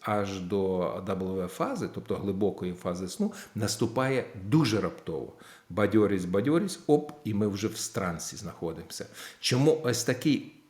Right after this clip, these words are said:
скачок відбувається, ми не знаємо. До речі, ми бачимо, я з мелатоніну почав, переходжу на інше, ну я пам'ятаю, я вернусь до мелатоніну.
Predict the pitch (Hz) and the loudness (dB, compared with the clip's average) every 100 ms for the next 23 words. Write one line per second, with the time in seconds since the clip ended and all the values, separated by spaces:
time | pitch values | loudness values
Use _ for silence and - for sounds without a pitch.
0 | _ - - 113 113 220 240 185 117 104 | _ -6 0 0 2 2 4 2 0 0
1 | 104 95 90 - 87 101 123 127 107 85 | 0 0 -2 -6 -4 0 0 0 -4 -6
2 | 73 - - - _ - - - - - | -10 -16 -20 -20 _ -20 -20 -20 -20 -20
3 | - - 113 113 113 113 113 110 110 107 | -8 2 4 6 4 6 8 6 6 0
4 | 104 101 98 - - _ _ - 104 101 | 2 0 0 -8 -20 _ _ -6 -2 0
5 | 101 98 95 113 143 110 101 - 87 95 | 0 0 0 0 2 0 -2 -2 0 0
6 | - 113 104 104 101 131 - 104 101 120 | 0 0 0 2 2 0 2 2 4 4
7 | 117 110 80 90 92 101 85 82 85 85 | 4 2 0 -2 -2 -4 -4 -6 -6 -6
8 | 82 104 87 82 | -8 -8 -8 -10